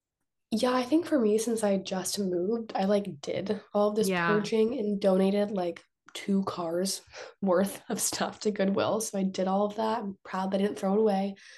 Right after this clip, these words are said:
Speaker 1: And I redonated it. But, um, I think I am going to help my mom do a good deep cleaning
Speaker 2: Mm.
Speaker 1: because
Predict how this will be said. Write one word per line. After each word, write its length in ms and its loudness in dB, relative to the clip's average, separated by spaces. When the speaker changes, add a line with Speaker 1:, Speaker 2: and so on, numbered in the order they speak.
Speaker 1:
And 80 -2
I 20 -10
redonated 560 2
it. 220 -2
But, 220 0
um, 480 0
I 100 0
think 240 0
I 100 2
am 340 0
going 300 2
to 320 0
help 460 -2
my 160 0
mom 380 0
do 140 -2
a 100 2
good 300 2
deep 200 -2
cleaning 420 0
Speaker 2:
Mm. 20 -
Speaker 1:
because 520 -2